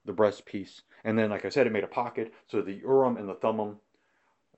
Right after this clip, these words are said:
the Bible really doesn't say what these two things are, but they were inside. This is when, like, David would go and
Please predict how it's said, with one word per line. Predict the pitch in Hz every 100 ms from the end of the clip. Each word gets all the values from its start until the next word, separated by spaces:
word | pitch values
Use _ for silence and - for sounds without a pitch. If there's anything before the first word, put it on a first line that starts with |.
| _ _ _ _ _ 110
the |
Bible | 107 113 104 101
really | 117 131
doesn't | 113 107 95
say | 113 104 95 -
what | 107 104 - _ 98
these | 101 101 98 - _ _ _ _ -
two | -
things | 101 98 87 -
are, | 113 117 123 123 - _
but | 98
they | 117 120
were | 117 113
inside. | 104 101 98 92 92 - - _ _ _ _ -
This | 131 135
is | 120 -
when, | 120 117 117 113 _ _ _ _ -
like, | 98 95
David | 120 131 117 101
would | 101
go | 92 110 110 107
and | 104 98 92